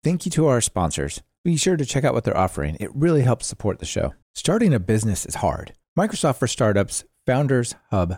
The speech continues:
provides all founders at any stage with free resources and connections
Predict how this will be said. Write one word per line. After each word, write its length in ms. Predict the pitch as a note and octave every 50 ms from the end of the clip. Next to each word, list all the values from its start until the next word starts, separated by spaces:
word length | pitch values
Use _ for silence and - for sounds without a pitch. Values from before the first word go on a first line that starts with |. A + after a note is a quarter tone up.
| - _ _
provides 400 | - C3 B2+ B2+ B2+ C3+ C#3+ - - _ -
all 200 | - C3+ D3 C#3
founders 500 | - - A2 E2 E2 D#2 D#2 D2+ D#2 F#2
at 200 | A2+ C3 B2+ _ _
any 200 | - D#3 D#3 F3
stage 380 | E3 - - C3 A2+ G#2 G2+ G#2
with 200 | G#2+ A2+ G#2+ - _ _ _ _
free 260 | - C#3+ D3 D3+ D3 D3
resources 640 | C3+ B2+ B2 A2 - A2+ F#2+ F#2 - - G2+ -
and 180 | - G#2+ A2+ G#2+
connections 720 | - - C#3+ C3+ D3 D#3 - - - G2+ E2+ E2+ F2+ -